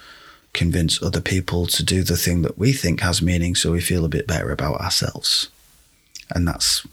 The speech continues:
it's kind of fair play, really. But, you know, depends what the agenda is. If it's damaging to people, if it's damaging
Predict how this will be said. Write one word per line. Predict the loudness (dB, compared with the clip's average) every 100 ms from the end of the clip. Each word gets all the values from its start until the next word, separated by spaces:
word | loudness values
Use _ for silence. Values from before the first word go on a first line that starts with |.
| -20 -20 -6
it's | -4
kind | 0 0
of | 0
fair | 2 0
play, | 0 -2 0
really. | 2 2 0 -2 -4 -16 -20 -20 _ _ -2
But, | 0 0 -4 _ _ _ _ _ -2
you | 0
know, | 2 0 0
depends | 0 2 2
what | 2 0
the | 0
agenda | 2 2 2 2
is. | 2 2 0 -2 -4 _ _ _ _ _ _ _ _ _ _ _ -6
If | -4
it's | -2 0
damaging | 2 2 2 0 0
to | 0
people, | 0 0 2
if | 0
it's | 0 -2
damaging | 0 2 2 2 0 -2